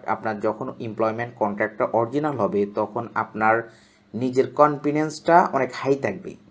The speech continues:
যে আমার সকল কিছু ওকে ছিল, but তারপরও এম্বাসি ভিসা দেয়নি। আপনি নিজেকে বুঝ দিতে পারবেন।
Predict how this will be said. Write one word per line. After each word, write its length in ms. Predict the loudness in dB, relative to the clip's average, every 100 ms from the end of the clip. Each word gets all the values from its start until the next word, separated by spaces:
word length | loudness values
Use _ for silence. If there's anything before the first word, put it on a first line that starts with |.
| -4
যে 100 | -2
আমার 240 | -2 -4
সকল 320 | -4 -2 -2
কিছু 260 | -4 0 4
ওকে 240 | 4 4
ছিল, 260 | 4 4 4
but 300 | 4 4 2 2 0
তারপরও 540 | 2 2 2 2 2 -4
এম্বাসি 420 | -6 -2 -2 -2
ভিসা 240 | -2 -2 -2
দেয়নি। 360 | -2 -4 -8 -14
আপনি 220 | -12 -6 -4
নিজেকে 320 | -2 -2 0
বুঝ 240 | 2 2
দিতে 200 | 2 -4
পারবেন। 320 | -4 -4 -6